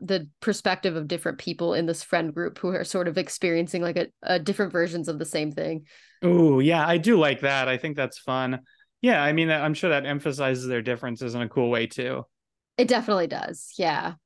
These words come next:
Speaker 2: Nice. Ooh,
Speaker 1: Um,
Speaker 2: also, also Charlotte Coleman, I'm looking, I'm looking to see if I've seen her in anything. I haven't, but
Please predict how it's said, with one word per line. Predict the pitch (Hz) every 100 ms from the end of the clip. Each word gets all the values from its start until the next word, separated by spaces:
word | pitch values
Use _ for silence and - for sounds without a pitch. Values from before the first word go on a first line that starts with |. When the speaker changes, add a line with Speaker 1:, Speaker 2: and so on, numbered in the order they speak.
| -
Speaker 2:
Nice. | - - - - -
Ooh, |
Speaker 1:
Um, | 233 196
Speaker 2:
also, | 175 208 233 - -
also | 196 226 156 139 143
Charlotte | - 165 175 185 -
Coleman, | 156 165 156 139
I'm | 135
looking, | 139 143 143 143 147 -
I'm | 160
looking | 170 175
to | 170
see | 160 165
if | 147
I've | 139
seen | 123 160
her | 160
in | 151
anything. | 135 135 131 131 127 127 - - - _ _ -
I | 151
haven't, | 143 160 220 185 147 147
but | 165 160 139